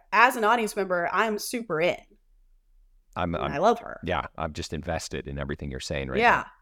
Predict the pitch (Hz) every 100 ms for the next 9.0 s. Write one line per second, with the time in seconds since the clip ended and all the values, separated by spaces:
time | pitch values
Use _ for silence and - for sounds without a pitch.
0 | _ _ - _ _ _ _ 247 311 123
1 | - - _ _ - 226 294 311 302 277
2 | 320 330 320 254 208 233 254 247 247 -
3 | 226 214 202 190 185 - _ _ _ 170
4 | 190 190 170 160 170 170 - _ _ _
5 | _ - 208 196 190 190 185 - _ 196
6 | 196 185 180 180 185 - _ _ 208 190
7 | 180 175 - - - - 202 196 226 277
8 | 262 277 285 302 302 202 202 185 160